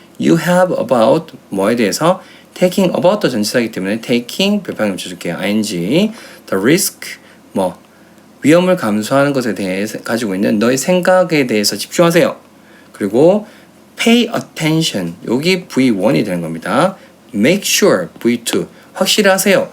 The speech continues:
You're basing your decision, 너가 너의 결정을 on facts, 별표 두 개, 사실에 근거를 둔다는 거예요. Not just feeling. Feeling equal 뭡니까?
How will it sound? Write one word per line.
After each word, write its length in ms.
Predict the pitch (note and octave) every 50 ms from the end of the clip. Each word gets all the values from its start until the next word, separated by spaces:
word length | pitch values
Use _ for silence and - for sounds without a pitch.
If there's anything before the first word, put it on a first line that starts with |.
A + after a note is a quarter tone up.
| - - - - - -
You're 380 | A2+ B2 C#3+ D#3+ E3+ E3 C#3 - -
basing 540 | - A#2+ D#3 E3+ - - F#3+ F#3+ F#3 F3 D3
your 180 | C#3+ C3+ B2 A#2
decision, 480 | - - - - A#2+ G#2 F#2+ E2+ E2+ - - - - - _ -
너가 560 | - F#2+ F#2+ F2+ C3+ D#3 D#3+ C3 F#2+ F2+ - - - - - - -
너의 260 | A2+ A#2+ D#3 E3 D#3
결정을 560 | C#3 B2 G#2+ G#2 - G#2 G2+ A2 C#3+ E3 - -
on 240 | - B2+ C3+ C3+ -
facts, 600 | - - - A3 G3+ F3+ - - - - - -
별표 220 | - G2 F#2 G2+ F2
두 120 | - F2
개, 460 | E2+ E2+ E2+ F2+ A2+ D3+ F#3 G#3 G#3 - - - - - - -
사실에 580 | - - - - E3+ F3+ - - B3+ C#4 C#4 C4
근거를 360 | - - - - B2 G2+ F2
둔다는 300 | - F#2+ F#2 F#2 F2+ E2+
거예요. 180 | E2+ E2 - - -
Not 360 | F#2 G#2+ C3+ F#3 G3+ - -
just 440 | - - D#3+ D#3+ D#3+ - - - -
feeling. 440 | - D#3 D3 B2 G2+ F2 E2+ F2
Feeling 380 | - - E3 E3+ E3+ E3+ E3 -
equal 260 | - - C#3 C3 C3 A#2+
뭡니까? 680 | G#2 G2 G2+ G#2+ - - G2+ G#2 A2+ C3+ E3 F#3 G3+